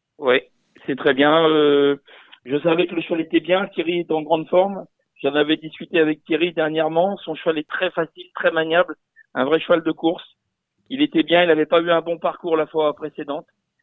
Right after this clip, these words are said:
Euh, je pense que ce poulain-là va, n'a pas fini de faire parler de lui. Et avec un bon parcours, il sera souvent, euh, dangereux pour, euh, pour les autres.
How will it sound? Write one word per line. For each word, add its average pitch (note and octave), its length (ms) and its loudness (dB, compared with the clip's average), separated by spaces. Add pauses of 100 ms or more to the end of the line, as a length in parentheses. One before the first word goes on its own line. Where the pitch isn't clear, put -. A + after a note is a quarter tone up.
(240)
Euh, B2+ 720 -6
je C3 460 0
pense D#3 380 0
que C#3 500 -2 (120)
ce C#3 60 -6
poulain-là C#3+ 520 0
va, C#3 500 -2 (440)
n'a C#3 180 0
pas D3+ 140 2
fini C#3+ 240 -8
de D3+ 60 -12
faire C3 180 -10
parler B2+ 240 -2
de A#2 60 -12
lui. C3 260 -10 (440)
Et A2+ 800 2
avec B2 240 -2
un C3 100 0
bon B2+ 160 -4
parcours, C3+ 600 -2
il A#2+ 120 -2
sera C3 260 -6
souvent, C3 400 0
euh, A#2+ 120 -2
dangereux C#3 400 -2 (100)
pour, B2 240 -2
euh, B2+ 60 -8 (480)
pour B2 120 2
les B2+ 160 4
autres. A#2 220 -4